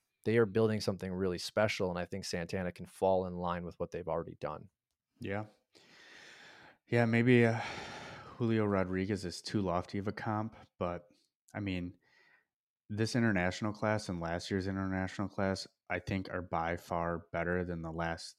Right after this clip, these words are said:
Speaker 2: three or four altogether that we've had. I mean, you look at it and there hasn't been that many that have gotten much hype over the last few years. So I'm excited to see what they do, but they could bust out, who knows?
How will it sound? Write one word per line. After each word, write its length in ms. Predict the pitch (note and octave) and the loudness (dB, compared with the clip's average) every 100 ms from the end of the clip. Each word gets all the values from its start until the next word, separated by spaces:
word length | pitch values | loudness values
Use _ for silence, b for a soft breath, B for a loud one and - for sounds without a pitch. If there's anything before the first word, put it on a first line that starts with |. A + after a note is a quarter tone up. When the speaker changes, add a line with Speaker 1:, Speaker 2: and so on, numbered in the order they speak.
| _ | _
Speaker 2:
three 240 | F#2 F#2+ | -2 0
or 80 | F#2 | 0
four 500 | F2 - F2 F2+ G#2 - | -2 -6 0 0 0 -2
altogether 580 | F2 - E2+ E2+ F#2 F#2+ | -4 -4 -2 0 0 -2
that 140 | F#2 | -2
we've 200 | A2 G#2 | -4 -2
had. 320 | A#2+ A#2+ B2+ B B B B B | -2 -2 -4 B B B B B
I 40 | F#2+ | -6
mean, 140 | F#2 | -4
you 160 | F2 E2+ | -4 -4
look 220 | F#2 F2+ | -2 -2
at 80 | E2+ | -2
it 60 | |
and 120 | E2 | -4
there 100 | E2 | -6
hasn't 360 | F2 F2 F#2 F2+ | -6 -6 -6 -6
been 320 | E2+ E2 E2 F#2 - | -6 -6 -10 -12 -6
that 240 | E2+ E2 | -4 -4
many 260 | F2 F2 F2 | -4 -4 -4
that 180 | E2 E2 | -6 -6
have 280 | F2 E2 - - _ _ _ | -8 -10 -12 -20 _ _ _
gotten 240 | F#2+ F2+ G#2+ | -4 -2 -2
much 200 | F#2 - | -6 -6
hype 280 | F2+ A2+ F#2+ | -4 -2 -4
over 160 | E2 | -6
the 80 | E2 | -6
last 220 | E2 E2 | -6 -8
few 140 | - E2+ | -8 -6
years. 320 | E2+ E2+ - | -4 -6 -2
So 220 | E2+ E2 B B - | -2 -4 B B 0
I'm 80 | B2+ | 0
excited 320 | A#2+ A#2+ A2 | 4 2 2
to 60 | G2 | 0
see 120 | A#2+ | -2
what 100 | G#2 | 0
they 100 | G2 | -2
do, 300 | E2+ F#2+ F#2+ - | 0 2 2 2
but 220 | F2 E2 _ _ - | 0 -2 _ _ -8
they 100 | F2+ | -6
could 200 | - G2 | -2 0
bust 280 | F#2 F2+ F#2+ | 0 0 2
out, 180 | F2+ E2 | 0 -2
who 100 | G2 | -6
knows? 380 | F2 E2 E2 | -4 -6 -8